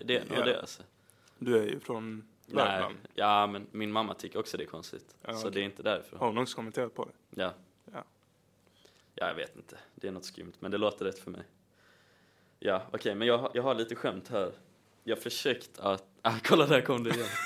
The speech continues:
Speaker 2: <laughs>
Speaker 1: Jag har försökt. Nej, jag ska inte ändra på mig själv. Jag gillar det. Jag har
Speaker 2: Ja.
Speaker 1: försökt att, eh, ta skämt som jag inte har hört i-, innan. Alltså, inte de här standard pappaskämten, liksom.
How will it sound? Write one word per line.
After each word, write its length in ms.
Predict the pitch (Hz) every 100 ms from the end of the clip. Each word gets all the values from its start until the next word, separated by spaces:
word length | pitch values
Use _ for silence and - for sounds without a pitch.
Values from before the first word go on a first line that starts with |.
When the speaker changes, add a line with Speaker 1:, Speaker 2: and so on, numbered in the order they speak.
| 659 - - - - -
Speaker 2:
<laughs> 640 | 269 - 320 - - - -
Speaker 1:
Jag 100 | 117
har 200 | - 139
försökt. 760 | - 123 - 131 104 98 - - - - - - - - - -
Nej, 160 | 104
jag 80 | 104
ska 120 | 101
inte 160 | 98 95
ändra 180 | 98 95
på 120 | 90
mig 120 | 95
själv. 160 | 92 92 -
Jag 140 | 104
gillar 200 | 101 98
det. 120 | 98 - _ _ -
Jag 100 | 110
har 40 |
Speaker 2:
Ja. 40 | 120
Speaker 1:
försökt 400 | 117 131 - 107
att, 340 | 104 - -
eh, 100 | 85
ta 340 | 90 - 101 90
skämt 420 | - 98 90 -
som 400 | - 95 92 90 - _ _ _ _ _ _ -
jag 520 | 110 120 101 92 87
inte 240 | 104 101 95
har 80 |
hört 300 | 101 - -
i-, 100 | - - -
innan. 320 | 104 92 -
Alltså, 200 | - -
inte 280 | 101 107 104
de 140 | 98
här 100 | 98
standard 560 | 92 - 92 92 92 95 - - _ _ _
pappaskämten, 760 | - 107 - 90 90 87 - -
liksom. 300 | - -